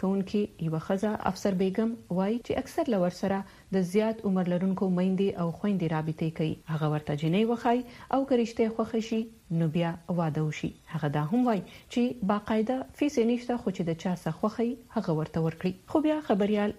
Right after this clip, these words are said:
عمر یونس وایي چې پاکستان کې په دې حوالې سره د باقاعده قانون د نشوالي له سببه د دغو ادارو نه د درغلۍ شکایتونه هم ډیر دي. نور تفصیل پې د ډیوه خبریال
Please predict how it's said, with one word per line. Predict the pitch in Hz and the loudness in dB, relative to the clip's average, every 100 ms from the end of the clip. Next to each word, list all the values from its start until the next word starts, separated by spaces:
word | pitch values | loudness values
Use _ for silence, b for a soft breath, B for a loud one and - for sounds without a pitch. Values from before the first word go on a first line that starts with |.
| 185 | 0
عمر | 170 160 | 0 0
یونس | 170 190 202 | 0 0 0
وایي | 202 214 | 0 -2
چې | - - 254 254 | -6 -4 0 0
پاکستان | 240 240 - 269 269 | 0 -2 0 0 2
کې | 277 269 | 0 0
په | 185 | 2
دې | 185 180 | 2 2
حوالې | 175 175 185 190 202 | 0 0 0 0 0
سره | 190 175 | 0 0
د | 156 | 0
باقاعده | 165 - 170 160 175 180 | -2 0 -2 0 0 0
قانون | 156 160 180 170 | 0 2 0 0
د | 160 | 0
نشوالي | 156 - 170 170 165 156 | -2 0 0 2 0 -2
له | - | -2
سببه | 147 180 202 202 B B B - | 0 2 0 -2 B B B -2
د | 180 226 | 2 2
دغو | 247 208 180 | 2 0 0
ادارو | 170 165 180 180 | 0 0 2 2
نه | 185 | 0
د | 165 160 | 0 -2
درغلۍ | 160 165 160 165 - | -2 0 0 0 -2
شکایتونه | 175 165 160 156 165 156 | -4 -2 -2 0 0 0
هم | 180 170 160 | 0 0 0
ډیر | 156 | -2
دي. | 185 - 294 | -4 0 0
نور | 330 | 0
تفصیل | 214 - 196 | -2 -2 -2
پې | 240 262 | 0 -2
د | 180 | 0
ډیوه | 160 160 | 0 0
خبریال | 160 165 170 190 | 0 0 0 -2